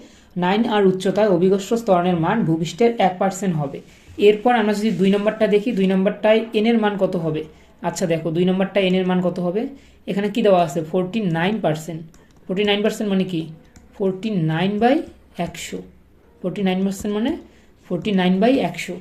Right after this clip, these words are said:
তো এখানে এন এর মান কীভাবে ধরবা? ওই যে আমি তোমাদের বলি নাই যে ওয়ান by n ফরম্যাটে সাজাইতে হবে,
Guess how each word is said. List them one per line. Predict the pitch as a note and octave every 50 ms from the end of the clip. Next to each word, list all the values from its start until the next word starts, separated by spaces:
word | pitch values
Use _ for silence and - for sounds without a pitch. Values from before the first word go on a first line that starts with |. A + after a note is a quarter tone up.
| - - - _ _ _ -
তো | - C4
এখানে | A#3 A#3 B3+ C4 C4+ C4+
এন | B3 A#3
এর | A#3 A#3
মান | A#3 A#3 A#3
কীভাবে | A#3 - A3 G#3 G#3+
ধরবা? | G#3 F#3 F3 D#3+ F3
ওই | F3 F#3
যে | F#3 G#3+
আমি | G3 G3+ G3+
তোমাদের | G3+ G#3 G#3+ G#3 F3+
বলি | E3+ F3+ F#3 F#3+
নাই | G3+ A#3 C4 A3
যে | F3+ E3 D#3+ F#3 F#3 F#3 -
ওয়ান | F#3 F3 F3+ F#3 G3 G3+ G3+
by | G#3 A3+ A3+ A3+ - -
n | G#3+ G#3+ A3 A3+
ফরম্যাটে | - - G#3 G3 G3+ G3 F#3+ -
সাজাইতে | - G3 G3 G3 F#3+ G#3+
হবে, | G3 G3+ G#3 A#3 A3+ E3 D3+